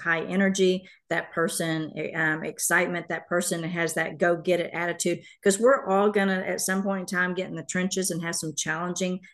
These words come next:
things that we have to overcome as an individual or a team. And you wanna be in the trenches with, uh, people who are all gonna be, um, together as a team and be willing to work together with you and have that energy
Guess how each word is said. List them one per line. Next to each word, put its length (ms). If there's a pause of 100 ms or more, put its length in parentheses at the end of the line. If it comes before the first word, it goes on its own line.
(160)
things 240
that 120
we 120
have 160
to 80
overcome 560
as 160
an 80
individual 480
or 140
a 180
team. 420 (400)
And 480
you 80
wanna 260
be 160
in 120
the 60
trenches 520
with, 180
uh, 100 (120)
people 300
who 120
are 160
all 220
gonna 260
be, 500 (360)
um, 640
together 380
as 120
a 80
team 320
and 100
be 120
willing 340
to 80
work 260
together 380
with 240
you 140
and 100
have 180
that 200
energy 500